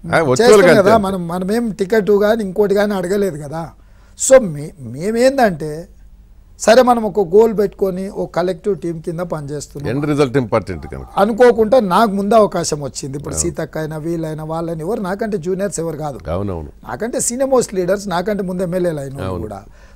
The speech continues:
Speaker 2: So మళ్ళీ కూడా ఏంది అనుకోకుండా నాకు ఒక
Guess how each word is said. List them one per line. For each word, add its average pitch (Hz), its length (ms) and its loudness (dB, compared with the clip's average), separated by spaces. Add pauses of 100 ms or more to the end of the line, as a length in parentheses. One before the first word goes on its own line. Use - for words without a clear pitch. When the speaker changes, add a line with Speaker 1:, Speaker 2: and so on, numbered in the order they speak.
(140)
Speaker 2:
So 349 140 -10
మళ్ళీ 233 220 2
కూడా 277 220 4
ఏంది 233 440 2 (340)
అనుకోకుండా 233 640 4
నాకు 214 380 2
ఒక 208 140 0